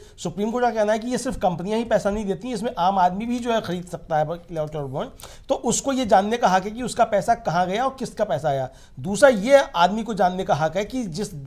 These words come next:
मतदा-, जिस पार-, राजनीतिक दल को वो समर्थन कर रहा है या उसको वोट दे रहा है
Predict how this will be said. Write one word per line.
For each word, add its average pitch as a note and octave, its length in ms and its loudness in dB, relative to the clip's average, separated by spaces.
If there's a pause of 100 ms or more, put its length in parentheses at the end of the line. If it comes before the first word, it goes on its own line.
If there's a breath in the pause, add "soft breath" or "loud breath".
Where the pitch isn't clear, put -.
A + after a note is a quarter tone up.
(140)
मतदा-, D3 680 -2
जिस D#3 100 -8
पार-, D#3+ 300 0
राजनीतिक D3+ 400 -6
दल F#3+ 120 0
को G3+ 360 -4 (200 loud breath)
वो F3 80 -2
समर्थन F3+ 380 -2
कर G3+ 140 2
रहा E3+ 160 4
है G3 80 4
या G3+ 100 6
उसको F#3 180 -4
वोट F#3+ 280 -2
दे E3+ 80 -4
रहा C#3+ 140 0
है G#3 220 -2